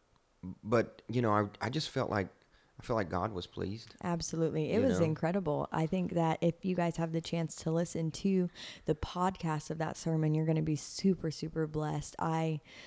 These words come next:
Speaker 2: thought that it was a very, um, challenging word. So
Speaker 1: Mm.
Speaker 2: if, if you're not ready to be challenged,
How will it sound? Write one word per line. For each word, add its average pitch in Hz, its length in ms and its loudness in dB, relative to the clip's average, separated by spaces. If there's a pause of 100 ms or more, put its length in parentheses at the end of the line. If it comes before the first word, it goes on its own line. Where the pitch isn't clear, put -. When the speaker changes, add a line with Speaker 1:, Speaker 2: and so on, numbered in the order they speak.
(300)
Speaker 2:
thought 170 260 8
that 170 180 4
it - 160 6
was 170 200 4
a 170 120 4
very, 165 640 4 (160)
um, 151 320 2 (100)
challenging 202 1000 2
word. 247 580 0
So - 200 2
Speaker 1:
Mm. 175 300 8 (500)
Speaker 2:
if, 185 420 4
if 180 160 -2
you're 185 140 6
not 202 120 6
ready 190 280 6
to 180 60 4
be 175 140 4
challenged, 180 680 0